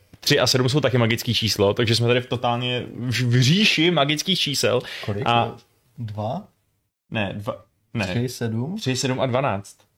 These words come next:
Speaker 2: Škoda, že to není jedenáct, to byly prvočísla, ne potom?
Speaker 1: Ach jo, ha-,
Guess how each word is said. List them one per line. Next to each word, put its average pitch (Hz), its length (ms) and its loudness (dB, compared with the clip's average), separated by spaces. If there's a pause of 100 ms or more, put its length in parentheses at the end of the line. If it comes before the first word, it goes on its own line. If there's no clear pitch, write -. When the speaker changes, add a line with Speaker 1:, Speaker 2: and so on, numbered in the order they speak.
(140)
Speaker 2:
Škoda, - 180 -6
že 107 60 -6
to - 80 -6
není 113 120 0
jedenáct, 117 400 -4
to - 80 -10
byly 107 140 -4
prvočísla, 110 640 -10
ne 113 180 -12
potom? 143 240 -16 (1600)
Speaker 1:
Ach 123 280 0
jo, 104 220 4 (240)
ha-, 107 200 0